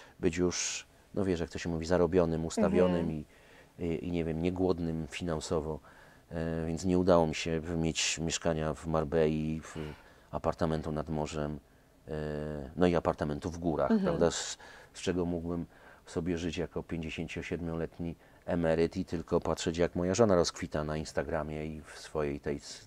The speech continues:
Speaker 1: tej swojej socialowej, e, twórczości, no bo, e, no bo, no bo tak. A po drugie, właśnie pojawiła się taka okoliczność, że okej, tam mnie nie chcą, nie wiem dlaczego, a tu mnie chcą, a, i mówią dlaczego.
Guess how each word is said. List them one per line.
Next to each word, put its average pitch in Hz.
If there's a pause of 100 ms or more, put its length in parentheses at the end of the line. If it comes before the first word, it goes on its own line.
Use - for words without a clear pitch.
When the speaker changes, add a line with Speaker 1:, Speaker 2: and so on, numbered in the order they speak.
Speaker 1:
tej 73
swojej 71
socialowej, 69 (540)
e, 90
twórczości, 107
no 135
bo, 151
e, 90 (260)
no 131
bo, 139
no 143
bo 143
tak. - (320)
A 98
po 127
drugie, 143
właśnie 127
pojawiła 127
się 120
taka 123
okoliczność, 120
że 127 (720)
okej, 123
tam 120
mnie 131
nie 127
chcą, 107
nie 123
wiem 117
dlaczego, 107
a 131
tu 117
mnie 123 (280)
chcą, 92 (160)
a, 98
i 101
mówią 110
dlaczego. 82